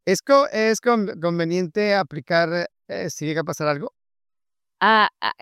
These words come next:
Speaker 2: aplicar, bueno, su hija no, no puede arreglar por medio de su hija hasta que ella cumpla veintiún años.
Speaker 1: Ah, ya, ok.
Speaker 2: Ya, so, todavía no sé qué aplicaría, para qué aplicaría.
Speaker 1: Es conveniente aplicar por si llega a pasar. Bueno, sí, sí, cierto.
Speaker 2: Sí, bueno,
Speaker 1: Muy
Speaker 2: que se están anticipando muchos años ya.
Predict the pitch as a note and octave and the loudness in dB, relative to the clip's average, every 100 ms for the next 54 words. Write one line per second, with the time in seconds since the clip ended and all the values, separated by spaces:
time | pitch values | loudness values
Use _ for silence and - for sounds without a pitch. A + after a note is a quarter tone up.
0 | - - A3+ A#3 A3+ B3+ B3 C4 C#4+ C#4+ | -8 -2 -2 -4 -2 4 6 8 6 2
1 | _ _ _ _ _ _ - A#3+ A3+ B3 | _ _ _ _ _ _ -8 -4 -4 -2
2 | C4 E4 D#4 C#4 B3+ D#4+ D#4+ C#4+ A#3+ A#3+ | -2 0 0 0 0 4 4 4 2 0
3 | C4 B3 C4+ - G#3+ A#3 G#3+ - - E3 | -2 -2 -2 -4 -2 0 0 -2 -10 -10
4 | E3 G#3+ G#3+ G#3+ G#3+ F#3 F3 F3+ F3+ E3+ | -6 -6 -6 -6 -4 -4 -6 -8 -6 -6
5 | D#3 C3 D3 D3+ F3 F#3 F3+ - F3 - | -6 -8 -12 -8 0 0 0 -2 -4 4
6 | G3+ G#3 A#3 A3 F3 G3 - - G3+ G#3+ | 4 6 4 2 0 -2 -2 2 2 2
7 | G3 E3+ F#3 G3 E3 D3+ D#3 F3 E3 D#3+ | 0 2 4 2 2 0 0 -2 -4 -6
8 | D3 D3+ D#3 _ _ _ _ _ _ - | -6 -6 -10 _ _ _ _ _ _ -8
9 | D3+ - F#3 D#3+ D3+ D3 - - D#3 - | -8 -6 -4 -2 -4 -6 -10 -10 -14 -14
10 | - - D3 - C#3+ A2 D3+ D3+ D3 C3+ | -12 -8 -8 -8 -12 -10 -10 -8 -8 -10
11 | A2+ G3 D#3+ F3+ C#3+ D#3+ D3+ D3+ C#3 C3 | -16 -2 0 2 0 -6 -6 -8 -10 -10
12 | _ _ - F#3+ F3+ E3+ - F#3+ F#3 D#3 | _ _ -8 -6 -6 -12 -12 -8 -6 -2
13 | G#3 F3 G#3+ - A#3 B3+ A#3+ A3 - G#3+ | -2 -2 -4 -4 -4 -4 -6 -10 -8 -6
14 | A#3 A#3+ A3+ A#3+ G#3+ F#3+ E3+ F3 F3+ D#3+ | -4 -6 -6 -6 -4 -4 -6 -6 -4 -4